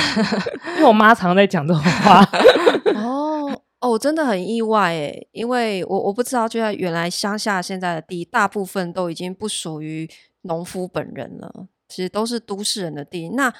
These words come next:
Speaker 3: 那所以现在的农夫，他们反而都是跟地主、城市人租地来耕作，是吗？
Speaker 1: 对，几乎都是用租的啦。那这个，
Speaker 3: 嗯。
Speaker 1: 但是这个租其实有很多种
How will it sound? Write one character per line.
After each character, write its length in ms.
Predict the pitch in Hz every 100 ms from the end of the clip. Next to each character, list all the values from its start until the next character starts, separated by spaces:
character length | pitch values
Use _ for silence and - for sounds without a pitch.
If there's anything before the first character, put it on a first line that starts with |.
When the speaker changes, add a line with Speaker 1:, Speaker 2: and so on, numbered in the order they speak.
| - _ _ _ -
Speaker 3:
那 120 | 330
所 240 | - 226
以 100 | 285
现 220 | 202 262
在 160 | 247 208
的 140 | 185
农 260 | 165 147 151
夫， 320 | - 175 165
他 220 | - 214
们 200 | 220 180
反 200 | 165 151
而 100 | 143
都 180 | 151 190
是 200 | 208 220 - _ _ _
跟 280 | 226 226 220 _ _ _
地 160 | 262 180
主、 460 | - 147 - - _ _
城 260 | - 165 185
市 280 | - 285
人 220 | 180 151 160
租 260 | - 226 220
地 360 | - 220 147
来 180 | 151 151
耕 240 | - 170
作， 240 | 170 185 151
是 160 | -
吗？ 240 | 156 - - _ _ -
Speaker 1:
对， 100 | 202 - _ _
几 180 | - 311
乎 160 | 311 320
都 200 | 269 269
是 160 | 262
用 200 | 247 220
租 260 | 220 180 180
的 140 | - -
啦。 160 | 55 -
那 220 | 233 226
这 140 | 269
个， 300 | 262 214 196 262
Speaker 3:
嗯。 60 | 208
Speaker 1:
但 140 | 208
是 100 | 208
这 140 | -
个 120 | 285 220
租 340 | - 220 214
其 180 | - 190
实 200 | 185 185
有 560 | 170 - - - - _ _ _
很 120 | 190
多 120 | 185 220
种 180 | 190